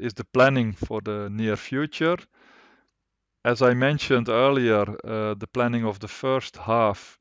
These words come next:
is relatively stable. Uh, the planning of the second half of the se-, semester due to the corona problems is less,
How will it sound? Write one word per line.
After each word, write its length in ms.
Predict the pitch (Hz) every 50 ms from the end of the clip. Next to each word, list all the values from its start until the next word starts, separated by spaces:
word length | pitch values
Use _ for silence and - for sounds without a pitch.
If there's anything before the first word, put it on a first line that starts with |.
| -
is 160 | 113 110 98
relatively 840 | 107 110 113 110 110 107 101 - 107 101 92 95 95 101 98 95 - _
stable. 800 | - - - - - 120 107 113 127 135 143 160 175 180 175 175 _ _ _ _ _ _ - - - _ _ _ _ _ _ -
Uh, 160 | 113 110 107
the 120 | 101 110
planning 360 | - - 120 113 113 113 110
of 160 | 110 107 98 95
the 80 | 110
second 420 | 101 - - 139 139 - 139 107 -
half 300 | 110 104 101 98 - -
of 120 | 107 101
the 80 | 104 101
se-, 300 | - - 120 107 104 101
semester 540 | - - 117 117 117 113 107 - - 110
due 280 | 98 95 101 113 113 110
to 200 | 98 - 110 107
the 160 | 98 104 101
corona 680 | - - 113 107 113 120 123 123 113 107 98 95 95 95 -
problems 600 | - - 104 101 95 98 98 92 95 - - - -
is 180 | - 101 -
less, 440 | 104 101 110 127 - - - - -